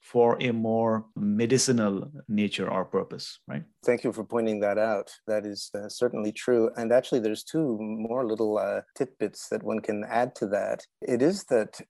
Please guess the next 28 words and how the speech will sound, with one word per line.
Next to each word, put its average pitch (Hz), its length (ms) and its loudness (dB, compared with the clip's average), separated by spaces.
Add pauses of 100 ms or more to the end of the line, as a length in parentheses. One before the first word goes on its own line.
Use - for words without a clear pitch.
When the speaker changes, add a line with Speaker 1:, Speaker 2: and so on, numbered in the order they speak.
(160)
Speaker 2:
tobacco 143 580 4 (100)
also 123 840 2
encouraged 120 1080 -8 (140)
the 113 80 -6
smoking 123 720 0
of - 180 -12
cannabis. - 720 -6 (200)
In 123 120 2
other 127 180 8
words, 117 480 4 (140)
in 123 240 0
many 160 240 4
places, 127 840 0 (180)
cannabis 139 800 -2 (100)
had 113 320 -2 (120)
tended 139 480 -2
to 117 100 -4
be 110 420 -6 (180)
eaten, 135 500 -2 (260)
cooked 180 380 4
and 117 140 2
eaten. 139 400 -6 (260)
And 123 440 4
the 127 180 6
idea 139 420 6
of 104 120 0
smoking 143 580 -2
it, - 240 -8